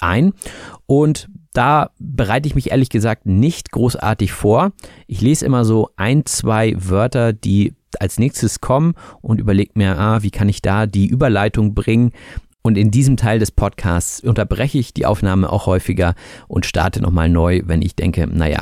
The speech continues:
das Beispiel war jetzt unangebracht oder nicht deutlich. Also da schneide ich relativ viel. Das ist auch der Grund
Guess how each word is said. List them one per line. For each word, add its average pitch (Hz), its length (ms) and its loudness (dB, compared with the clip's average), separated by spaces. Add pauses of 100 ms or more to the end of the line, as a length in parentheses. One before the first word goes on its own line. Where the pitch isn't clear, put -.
(100)
das - 200 -6
Beispiel 90 460 -2
war 82 140 -2
jetzt - 440 -6 (120)
unangebracht 127 800 0
oder 82 180 0
nicht - 240 -2
deutlich. 92 560 0 (520)
Also 87 360 0 (300)
da 98 360 0
schneide 98 440 0
ich - 240 -4
relativ 101 480 -2
viel. 151 400 0
Das - 180 -2
ist 110 160 -2
auch 120 180 0
der 107 200 0
Grund 110 400 0